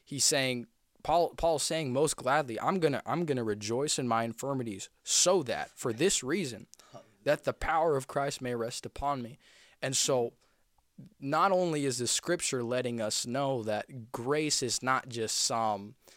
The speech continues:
you know, thing that just permits us to do whatever we want. No, grace is, grace is not that. Grace is God's empowerment. And that is a very important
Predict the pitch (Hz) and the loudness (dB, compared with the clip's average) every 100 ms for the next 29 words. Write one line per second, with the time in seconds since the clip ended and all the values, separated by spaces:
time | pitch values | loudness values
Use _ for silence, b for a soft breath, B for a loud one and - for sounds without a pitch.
0 | B B B _ 120 107 104 101 95 _ | B B B _ -10 -4 -2 -4 -6 _
1 | _ _ _ - 156 147 123 113 117 - | _ _ _ -6 -2 -2 -2 -2 -2 -4
2 | - _ _ - 131 151 - 131 - 113 | -6 _ _ -4 0 0 2 0 0 0
3 | 139 123 127 127 104 104 123 131 127 127 | 0 2 0 -2 -6 -4 -2 -2 -2 -4
4 | B B B 147 165 123 110 - 127 151 | B B B 0 0 0 -4 -6 -2 0
5 | 202 120 104 113 190 - 98 - 123 139 | 2 0 -2 0 0 0 -6 -4 -4 0
6 | 190 208 - 117 104 110 117 123 123 120 | 2 0 -2 -4 -6 -4 -2 0 0 -2
7 | - - _ 110 92 - 120 98 92 57 | -6 -8 _ -10 8 10 10 6 -2 -12
8 | - _ _ B B B B _ 120 110 | -18 _ _ B B B B _ -4 2
9 | 120 143 147 123 110 104 120 127 127 - | 4 4 4 0 0 0 2 2 0 -6
10 | 110 107 - 123 117 113 | -12 0 2 2 0 -4